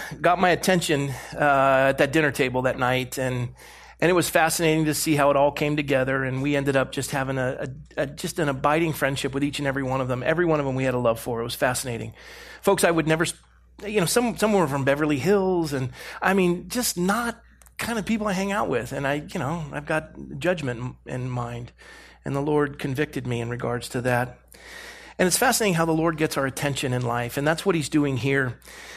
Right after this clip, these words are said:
Uh, he's got Peter, James, and John. Peter and then James and John are brothers. And he, Jesus works in this management style. He has his three, his twelve, his seventy, and his multitude. So if you run a business, you understand that you got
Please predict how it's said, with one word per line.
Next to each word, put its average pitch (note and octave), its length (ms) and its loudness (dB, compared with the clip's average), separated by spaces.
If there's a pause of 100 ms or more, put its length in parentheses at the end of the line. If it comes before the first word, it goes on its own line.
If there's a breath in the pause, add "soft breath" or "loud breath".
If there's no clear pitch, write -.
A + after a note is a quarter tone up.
Uh, - 100 2
he's F#3 160 4
got G3+ 160 0
Peter, B3+ 260 4
James, F3+ 380 2
and E3+ 120 2
John. B2+ 300 0
Peter D#3+ 340 2
and D3 120 2
then C3+ 160 2
James D3+ 240 0
and C#3 100 -2
John C3+ 220 2
are C3+ 40 -2
brothers. B2+ 540 -2 (480 loud breath)
And D#3+ 380 4
he, G#3 420 -8
Jesus G#3+ 420 0
works F3 320 2
in D#3 120 2
this D3 260 0
management C#3+ 440 2
style. B2 300 2
He C#3 80 -2
has B2+ 120 -2
his C3+ 180 -2
three, D#3+ 260 0
his D3+ 200 -2
twelve, C3+ 320 0
his B2+ 80 0
seventy, C#3+ 360 0
and C3 60 -2
his A#2 140 -6
multitude. B2 440 -2
So - 80 -4
if F#3 80 -4
you E3+ 100 -2
run D3+ 160 0
a C#3+ 40 0
business, B2+ 480 -2
you C#3+ 100 2
understand C3+ 440 -2
that C#3+ 40 -4
you D3 80 -6
got C3+ 300 0